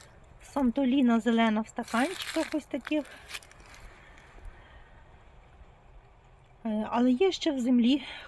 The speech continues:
кущики більші, е, які я можу викопати. Е, як зелена, так і сіра. Самшитики,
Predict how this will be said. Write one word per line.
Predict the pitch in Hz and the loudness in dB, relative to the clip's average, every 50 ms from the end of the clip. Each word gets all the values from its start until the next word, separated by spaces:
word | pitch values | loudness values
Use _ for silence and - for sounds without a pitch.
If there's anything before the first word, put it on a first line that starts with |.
| - | -6
кущики | - - 254 262 247 - - - - - 220 | 0 2 2 2 2 0 -4 -6 -6 -4 -6
більші, | 175 160 202 214 220 208 208 - - 233 220 196 - - - - - _ _ - - - - - - - - - - - - - - - - - - - - - - - - - - | -4 0 2 2 2 2 0 -2 -2 -2 -2 -4 -4 -14 -20 -20 -20 _ _ -20 -20 -20 -20 -20 -20 -20 -20 -20 -20 -20 -20 -20 -20 -20 -20 -20 -20 -20 -20 -20 -20 -20 -20 -12 -10
е, | 214 208 208 | -8 -6 -6
які | 196 202 202 - - 208 | -6 -6 -8 -6 -4 -2
я | 208 202 | 0 0
можу | 196 202 190 170 196 | 0 -2 -2 -4 -4
викопати. | 175 202 190 - - 190 - - - - - 202 202 - - - - - - - - - - - - - - | -6 -6 -6 -8 -10 -10 -10 -12 -12 -8 -8 -8 -8 -10 -18 -20 -20 -20 -20 -20 -20 -20 -20 -20 -20 -12 -10
Е, | 202 | -8
як | 196 196 190 196 233 - 302 | -6 -4 0 2 0 0 0
зелена, | 294 - 226 220 247 330 339 339 320 277 | 0 0 0 2 2 2 0 0 -2 -4
так | - 247 220 - | -6 -8 -8 -6
і | 233 214 | -8 -8
сіра. | - - - 196 196 190 196 196 - - - - - - - - - - - - - - - - - - - - - - - - - - - - - - - - - - - - - - - - - - - - - - - - - - - - - - - - - - - - - - - - - - | -8 -10 -10 -8 -6 -6 -6 -8 -8 -12 -20 -20 -20 -20 -20 -20 -18 -16 -16 -16 -16 -16 -18 -18 -20 -20 -20 -20 -20 -20 -20 -20 -20 -20 -20 -20 -20 -20 -20 -20 -20 -20 -20 -20 -20 -20 -18 -16 -14 -14 -14 -14 -14 -16 -16 -16 -16 -18 -18 -18 -18 -18 -18 -20 -20 -20 -20 -20 -20 -20 -20 -20 -12 -8
Самшитики, | 294 285 269 226 - - 285 262 254 240 - 247 226 - - - 240 240 | -4 -4 -4 -4 -4 -2 0 0 0 -2 -2 -6 -6 -4 -2 0 0 0